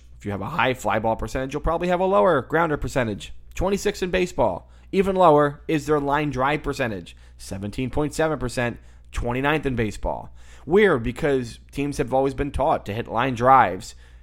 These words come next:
hit it on a line, have a nice swing plane, get the ball over the infielder head. Infielder's head, I should say. Well, the Phillies aren't doing that. They're hitting the ball in the air.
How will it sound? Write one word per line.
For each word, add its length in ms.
hit 300
it 240
on 180
a 120
line, 360
have 160
a 60
nice 240
swing 260
plane, 380
get 260
the 80
ball 420
over 220
the 120
infielder 480
head. 360
Infielder's 500
head, 140
I 40
should 180
say. 280
Well, 120
the 60
Phillies 320
aren't 160
doing 220
that. 240
They're 100
hitting 220
the 80
ball 160
in 80
the 140
air. 340